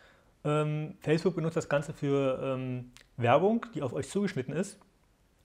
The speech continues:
Das Ganze funktioniert automatisch. Da gibt, sind irgendwelche Begriffe bei euch im Profil und anhand dieser Begriffe, äh, werden entsprechende Werbung eingeblendet.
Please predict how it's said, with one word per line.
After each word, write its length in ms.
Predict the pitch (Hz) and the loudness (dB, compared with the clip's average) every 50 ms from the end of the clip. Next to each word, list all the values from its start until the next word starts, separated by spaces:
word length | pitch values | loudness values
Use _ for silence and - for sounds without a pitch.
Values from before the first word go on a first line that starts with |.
| _ - - - | _ -20 -16 -10
Das 160 | - 117 - | -10 -8 -4
Ganze 200 | - 117 - 151 | -4 -2 -2 -2
funktioniert 320 | 135 139 - - 143 143 | -2 -2 -2 -2 -2 0
automatisch. 520 | 135 117 - 123 107 104 113 123 - 127 - | 0 0 0 2 4 6 6 6 4 2 -2
Da 80 | - | -4
gibt, 280 | 113 110 139 135 - - | -4 -4 -4 -8 -8 -8
sind 120 | 151 160 | -8 -6
irgendwelche 480 | - 139 151 147 127 147 143 135 135 131 | -4 -4 -4 -2 2 2 2 2 2 0
Begriffe 500 | 120 139 117 - 113 139 147 - 180 156 | -2 -4 -2 2 2 2 4 4 4 4
bei 80 | 135 127 | 4 4
euch 200 | 123 139 - 160 | 2 -2 -4 -6
im 80 | 143 | -8
Profil 520 | - 107 98 - - 127 123 127 135 135 135 | -8 -8 -8 -8 -8 -4 -2 0 0 0 0
und 200 | 139 123 123 127 | -2 -4 -8 -8
anhand 600 | 127 131 127 - - - - - - 135 - - | -8 -8 -10 -12 -18 -20 -14 -8 -6 -6 -4 -4
dieser 200 | 151 113 143 123 | -4 -4 -2 -2
Begriffe, 640 | 120 123 117 113 117 147 143 - 160 147 139 - - - - - - - | -4 -4 -4 -2 -2 -2 2 4 4 4 4 2 -4 -14 -20 -20 -12 -6
äh, 60 | 120 123 | -6 -4
werden 300 | 123 113 127 127 139 139 | -2 0 2 2 2 0
entsprechende 460 | 123 - - 151 - - 143 120 107 | -2 -8 -6 -6 -4 -2 -2 0 2
Werbung 340 | 107 110 120 123 143 135 - | 4 4 4 4 2 -2 -2
eingeblendet. 800 | - 110 120 131 123 120 107 107 107 113 127 123 117 107 - - | -2 -2 0 0 0 0 0 0 0 0 2 2 2 0 -2 -6